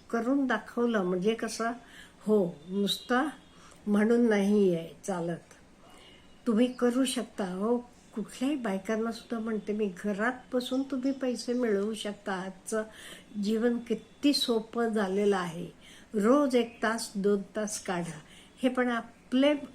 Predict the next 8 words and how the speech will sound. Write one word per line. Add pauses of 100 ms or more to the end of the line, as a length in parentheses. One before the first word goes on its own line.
(100)
बोलण्याला
कधी
व्हॅल्यू
असते, (920)
आपण
तर
करून
दाखवल्यावर.